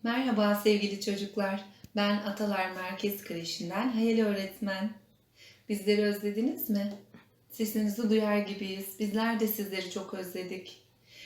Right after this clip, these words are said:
Eğitimimize kısa bir ara verilmişken, sizler evlerinizde dinlenirken hep birlikte eğlenelim ve öğrenelim istedik. Bugünkü etkinliğimize ben eşlik edeceğim. Bakın burada rengarenk oyun hamurlarımız var.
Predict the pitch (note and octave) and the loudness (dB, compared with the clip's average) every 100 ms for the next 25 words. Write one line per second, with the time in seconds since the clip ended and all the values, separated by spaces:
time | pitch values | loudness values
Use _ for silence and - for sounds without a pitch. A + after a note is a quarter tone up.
0 | - - A#3+ A#3+ - B3+ A#3+ A#3+ A3+ C4+ | -10 -4 -2 -2 -4 -2 0 0 -2 -4
1 | C4+ - - A#3 G#3 G3+ - G3+ G3 G3 | -6 -6 -2 2 2 0 -2 0 2 2
2 | - - G2 F#3+ F#3 F#3 - - F3 G3 | -2 -8 -6 -6 -8 -8 -8 -4 -4 -2
3 | C#4+ - - G3 F#3+ G3+ G3+ F3+ E3+ E3 | -2 -4 -10 -6 -2 0 0 -2 -4 -6
4 | D#3+ D#3+ D#3+ F3+ F3 E3 D3+ E3 G3 C#4+ | -6 -6 -6 -6 -4 -4 -4 -4 -4 -4
5 | - - - _ - F#4+ - A#3 G3+ - | -8 -16 -20 _ -12 -8 0 2 2 0
6 | - G#3+ A3 A3 G3+ G3 C#4+ C4+ C4 B3+ | 2 4 4 4 2 0 2 4 6 6
7 | C4 C4 B3 A#3 - A3+ G#3 G#3+ - - | 6 6 4 2 2 2 2 2 -4 -16
8 | _ _ _ - - - - E4 C4 - | _ _ _ -20 -20 -14 -8 -2 -2 -2
9 | - G#3 A3+ - G3 F#3 F3 F3 - A#3+ | 0 2 2 -4 -4 -4 -6 -6 -4 -4
10 | E4 - - _ C4 C#4+ A3+ G3+ G3+ G3 | -4 -10 -20 _ 2 4 4 0 -2 -4
11 | F#3 F3+ F3+ F3+ G3 - - _ _ _ | -6 -6 -6 -6 -6 -8 -14 _ _ _
12 | _ C4 C4 G#3+ G3 F3+ F#3 G#3 B3+ A#3 | _ -4 -2 -2 -2 -2 -2 2 4 4
13 | G3 F#3 G#3 C4+ A3 B3 A#3 A#3 A3 G#3+ | 2 2 2 0 0 0 2 4 4 4
14 | G#3+ G#3 G3+ - G3+ G3 G3+ - | 2 2 2 0 0 0 -2 -10